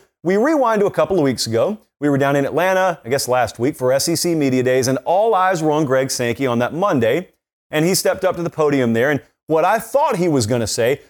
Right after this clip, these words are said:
was pretty much what we got from him. Remember, one of the big points of debate in the South, and really nationally in college football recently, has been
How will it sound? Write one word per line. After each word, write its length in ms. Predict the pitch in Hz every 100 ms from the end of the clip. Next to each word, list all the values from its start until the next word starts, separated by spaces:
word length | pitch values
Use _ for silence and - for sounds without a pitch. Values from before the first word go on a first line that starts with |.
| -
was 160 | 190 -
pretty 200 | 247 247
much 220 | 214 160
what 140 | 175
we 80 | 156
got 280 | 151 196 131
from 200 | 127 92
him. 120 | 92
Remember, 600 | 139 202 185 156 120 - _ _ _ _ _ 104 117
one 220 | 175 180
of 160 | 185 143
the 100 | 151
big 500 | 113 - 208 220 156
points 300 | - 202 -
of 100 | 143
debate 380 | 135 170 185 147
in 120 | 151
the 80 | 123
South, 460 | - 147 185 190
and 160 | - 156
really 160 | 175 151
nationally 500 | 160 196 - 135 127
in 80 |
college 260 | 120 139 127
football 380 | 202 196 160 127
recently, 480 | 151 214 151 127 135
has 140 | 117
been 260 | 135 131